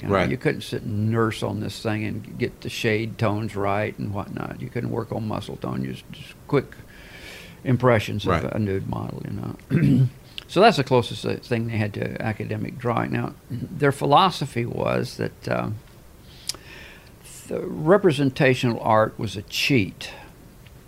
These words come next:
Speaker 1: And it, uh, was, it was a phony thing because you're trying to make, uh, something look three-dimensional, and it's actually two-dimensional. And the arts, the arts, uh, after the Second World War,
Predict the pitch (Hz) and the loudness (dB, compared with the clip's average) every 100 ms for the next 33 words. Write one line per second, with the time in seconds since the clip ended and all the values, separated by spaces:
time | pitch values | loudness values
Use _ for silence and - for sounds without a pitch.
0 | - - - - - - - 139 131 127 | -16 -16 -16 -20 -20 -20 -4 0 2 2
1 | 127 123 - - 127 123 - 143 - - | 0 -2 -10 -6 -4 -4 -4 -6 -8 -10
2 | - - 135 - - 120 120 139 123 131 | -8 -2 -2 -2 -8 -6 -4 -4 -6 -8
3 | - 208 180 151 123 - 120 117 117 107 | 4 6 8 6 4 4 4 4 2 -2
4 | - 113 113 113 135 127 123 104 - 64 | -2 -2 -2 -2 0 2 2 0 -6 -10
5 | 65 - - 135 123 - - 131 123 - | -12 -12 -4 2 2 0 -10 -8 -8 -8
6 | - - - - 160 123 117 113 110 - | -12 -14 -14 0 0 0 0 0 -2 2
7 | 123 104 104 101 95 113 110 110 104 104 | 2 4 2 2 0 -6 -6 -4 -4 2
8 | 101 95 - 95 - - - - - - | 2 2 -6 -8 -8 -8 -8 -12 -12 -12
9 | - - 185 190 - - 131 127 120 - | -14 -14 -16 -20 -18 -14 -8 -6 -6 -8
10 | - 117 - 143 151 156 - - - - | -8 -8 -2 4 6 6 -2 -10 -12 -20
11 | - - - - 127 - 139 147 - - | -18 -18 -18 -6 -2 4 6 6 2 -8
12 | - - 64 - - - 123 147 120 113 | -6 -2 -2 -2 -4 -2 -2 -2 -4 0
13 | 131 113 101 120 107 110 110 104 98 | 0 0 -2 -2 -2 -2 -4 -4 -4